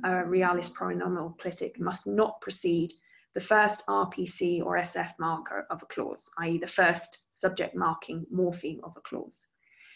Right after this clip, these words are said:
And then a verb which does carry the clitic must not be preceded by a constituent bearing one of the subject marking morphemes. So these restrictions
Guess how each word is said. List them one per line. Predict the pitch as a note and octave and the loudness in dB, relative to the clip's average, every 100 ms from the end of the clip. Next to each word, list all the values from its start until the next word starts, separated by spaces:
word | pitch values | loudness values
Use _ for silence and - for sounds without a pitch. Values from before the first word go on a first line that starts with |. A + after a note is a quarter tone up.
| - - - | -18 -8 0
And | F#3+ | 4
then | G3 G3 | 6 8
a | F#3+ | 6
verb | G#3 G#3+ G3 G3 | 8 8 8 4
which | F#3+ - | -2 4
does | B3 B3+ B3+ | 6 6 4
carry | - F3+ E3+ F3+ F#3 | -2 0 2 0 -4
the | F#3+ | -8
clitic | F3+ E3+ - F3+ - - | -8 -8 -4 -4 -4 -4
must | G3 F#3+ G3 | -2 0 2
not | F#3+ F#3 - | 0 0 0
be | G3 | 2
preceded | F#3 - - C#4 B3+ F3+ - | 2 -2 -2 2 6 4 2
by | E3 D#3+ D#3+ - | -2 0 -2 -4
a | |
constituent | - F3 F3 E3+ - E3+ E3 - | -4 -6 -2 -2 0 -2 -2 -2
bearing | F#3 F3 D#3+ D#3+ E3 - _ _ _ | 0 0 0 -4 -6 -10 _ _ _
one | F3 E3+ | -2 -2
of | E3 | -2
the | |
subject | E3+ F3 - - - | -2 -2 -2 -6 -4
marking | F3 E3+ F#3 F#3 | -4 -4 -4 2
morphemes. | F#3+ F#3 - - - - _ _ _ _ _ | 2 2 -4 -12 -12 -14 _ _ _ _ _
So | - G3+ | 6 8
these | A#3 B3+ B3 | 8 8 6
restrictions | A#3+ - - - F#3+ F#3+ | 4 2 0 0 0 0